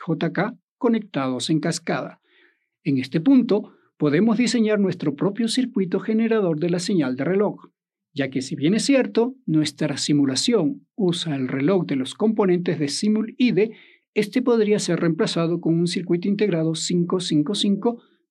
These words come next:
configurado como un reloj en la frecuencia deseada de un hercio.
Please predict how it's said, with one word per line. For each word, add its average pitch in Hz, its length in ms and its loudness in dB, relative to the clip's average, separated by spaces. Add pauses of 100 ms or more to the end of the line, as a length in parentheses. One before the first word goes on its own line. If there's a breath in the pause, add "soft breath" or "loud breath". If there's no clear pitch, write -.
configurado 220 640 2
como 190 300 2
un 214 100 4
reloj 208 300 2 (180)
en 214 160 0
la 220 80 -2
frecuencia 185 540 -2
deseada 147 540 -2
de 143 120 -2
un 135 220 0 (120)
hercio. - 520 -6